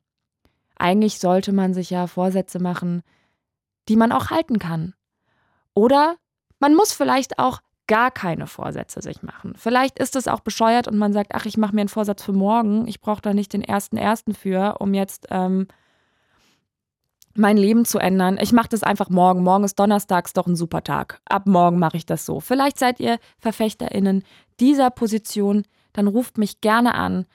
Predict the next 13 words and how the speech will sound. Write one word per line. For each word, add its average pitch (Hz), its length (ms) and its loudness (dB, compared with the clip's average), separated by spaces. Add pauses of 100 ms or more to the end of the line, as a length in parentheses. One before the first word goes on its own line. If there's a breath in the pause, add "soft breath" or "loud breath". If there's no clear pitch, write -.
(160)
unter 202 300 -2
der 180 320 -2
null 226 420 0
drei 185 280 -4
drei 165 300 -8
eins 208 480 -2 (140)
siebzig 202 800 -6 (180)
siebenundneunzig 180 1040 -2 (320)
eins 196 460 0 (120)
eins 170 480 -2 (420)
null. 170 320 2 (1040)
Ja, 160 200 -6 (640)
also 170 360 0